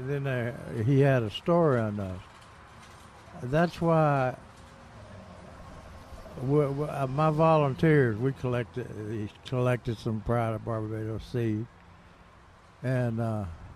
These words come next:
my volunteers wanted to plant 'em for sale in the spring. And so, uh,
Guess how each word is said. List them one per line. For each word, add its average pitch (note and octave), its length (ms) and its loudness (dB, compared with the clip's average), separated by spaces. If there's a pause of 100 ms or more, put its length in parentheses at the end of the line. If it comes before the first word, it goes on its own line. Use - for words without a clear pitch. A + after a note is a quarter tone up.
(100)
my B2 180 0
volunteers B2+ 880 2
wanted A2+ 280 0
to - 180 -2
plant E3+ 320 0
'em E2+ 80 -6 (1080)
for B2 120 -4
sale C3 380 4
in A2+ 120 2
the G#2 80 0
spring. F3 600 0 (1600)
And A#2+ 320 2
so, A#2 580 2
uh, - 60 0